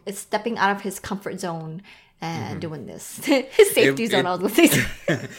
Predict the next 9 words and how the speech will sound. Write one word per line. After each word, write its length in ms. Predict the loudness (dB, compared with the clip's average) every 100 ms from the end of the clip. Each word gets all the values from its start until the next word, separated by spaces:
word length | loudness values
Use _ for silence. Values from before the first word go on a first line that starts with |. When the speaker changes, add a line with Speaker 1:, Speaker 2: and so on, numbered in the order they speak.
| -20 -4
Speaker 2:
<laughs> 0 |
it 220 | 0 0
truly 500 | 0 -2 0 0 0
is, 220 | 0 -2 -4
like, 400 | -6 -6 -10 -20 _ -14
historic. 1080 | -10 -10 -12 _ _ -8 -6 -4 -6 -8 -8
And 180 | -6
then 280 | -4 -4 -8 -16 _ _ _
I, 240 | -4 -4